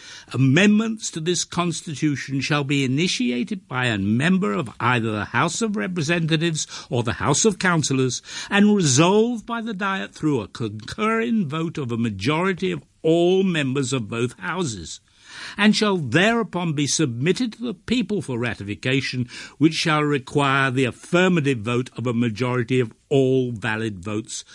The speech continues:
cast in a popular election conducted as provided by law."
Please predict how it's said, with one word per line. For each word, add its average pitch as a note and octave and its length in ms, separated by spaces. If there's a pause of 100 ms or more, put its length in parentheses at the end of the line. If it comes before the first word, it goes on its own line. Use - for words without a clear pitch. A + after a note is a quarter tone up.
(200)
cast A#2 480
in A#2 100
a A2 80
popular A#2 580
election A2 520 (240)
conducted A2+ 680
as A2+ 240
provided G2 560
by G2 160
law." A2+ 380